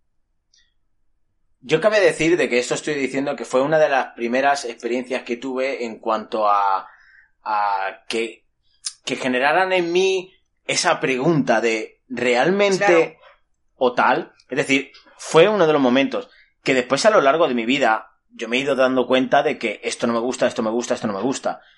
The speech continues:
Speaker 1: Es decir, yo tengo súper claro de que, de, de que yo soy de mi colectivo, como
Speaker 2: <laughs>
Speaker 1: decís vosotros, de mi colectivo hetero, ¿vale? Entonces, claro, yo aquí ahora soy el, el blanco hetero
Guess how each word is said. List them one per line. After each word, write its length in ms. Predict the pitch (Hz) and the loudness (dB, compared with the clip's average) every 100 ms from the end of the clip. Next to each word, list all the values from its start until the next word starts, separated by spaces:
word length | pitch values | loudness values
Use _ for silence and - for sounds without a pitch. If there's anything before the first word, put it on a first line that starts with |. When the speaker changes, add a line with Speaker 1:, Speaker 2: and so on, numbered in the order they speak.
| - | -14
Speaker 1:
Es 100 | 117 | -4
decir, 240 | 117 104 _ _ | -4 -6 _ _
yo 160 | - 147 | -4 2
tengo 180 | 240 180 | 2 2
súper 240 | 135 120 | -2 -4
claro 300 | 113 131 156 | -2 0 2
de 120 | 139 110 | 0 -4
que, 240 | 107 110 | -8 -14
de, 240 | 110 98 - | -12 -14 -12
de 100 | 107 | -14
que 100 | 104 | -6
yo 100 | 113 | -4
soy 580 | - 117 110 107 98 - _ _ _ _ _ | -2 -4 -4 -10 -14 -18 _ _ _ _ _
de 200 | 113 139 | -4 -2
mi 160 | 127 123 | 0 2
colectivo, 800 | 170 160 143 - - 160 160 147 160 | 4 6 4 -2 -2 0 4 4 6
como 160 | 151 | 8
Speaker 2:
<laughs> 0 | |
Speaker 1:
decís 300 | 131 120 135 131 | 8 6 4 4
vosotros, 680 | 139 165 156 156 139 156 - - - | 4 6 4 6 2 2 -4 -20 -8
de 120 | 151 | -2
mi 140 | 156 - | -2 0
colectivo 840 | 156 139 131 - 160 160 175 165 - | 0 0 -2 -4 -2 4 6 4 2
hetero, 640 | 135 135 165 165 151 - - - _ _ | 2 4 4 6 4 0 -6 -20 _ _
¿vale? 340 | 117 117 131 - - - - - | 0 2 2 0 -10 -14 -12 -6
Entonces, 640 | 139 131 147 139 165 175 - | -4 0 0 2 4 2 2
claro, 260 | 160 147 | 2 2
yo 160 | 131 135 | 2 0
aquí 180 | 135 156 | 4 6
ahora 220 | 151 160 | 6 6
soy 340 | 170 165 196 - | 8 8 8 4
el, 300 | 131 120 123 | 0 -2 -2
el 240 | 131 123 | 0 2
blanco 1040 | 120 139 143 156 160 156 156 156 151 151 143 - - _ - | 0 2 4 2 2 6 8 8 6 4 0 -4 -20 _ 0
hetero 840 | 151 151 170 170 175 185 220 | 0 4 4 6 8 6 4